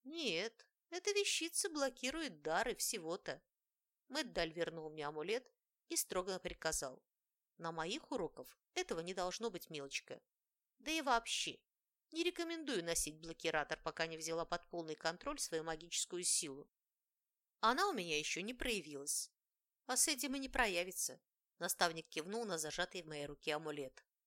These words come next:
«Надеюсь, ты меня поняла? А теперь забирай подружек и идите в магопункт.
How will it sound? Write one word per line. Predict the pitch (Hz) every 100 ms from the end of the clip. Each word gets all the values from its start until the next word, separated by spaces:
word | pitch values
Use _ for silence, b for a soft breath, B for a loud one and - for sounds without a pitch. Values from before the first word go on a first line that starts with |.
| _ _ _ _ -
«Надеюсь, | 202 202 196 190 -
ты | 190
меня | 151 147
поняла? | - 160 170 262 330 _ _ _ _ _ _ _
А | - 233
теперь | - 175 185
забирай | 170 165 160 165 214
подружек | 269 262 285 269 285
и | 202
идите | 165 196 214
в | 190
магопункт. | 185 185 - 139 143 - -